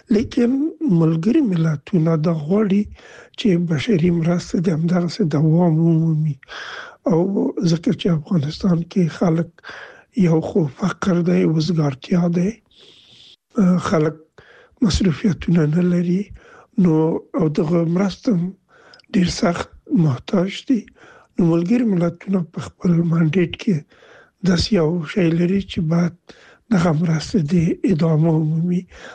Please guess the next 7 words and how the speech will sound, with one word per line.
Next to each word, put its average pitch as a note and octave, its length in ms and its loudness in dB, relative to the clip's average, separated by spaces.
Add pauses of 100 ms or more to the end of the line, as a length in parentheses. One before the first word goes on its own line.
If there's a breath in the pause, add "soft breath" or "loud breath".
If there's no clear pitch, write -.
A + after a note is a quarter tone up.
(160 loud breath)
دلته C4+ 340 0 (880)
د - 20 2 (140)
دې D4+ 100 2 (120)
یو G3 100 -2
خبره F3+ 460 -2 (120)
هم، E3+ 100 0 (640 loud breath)
آه، E3 480 2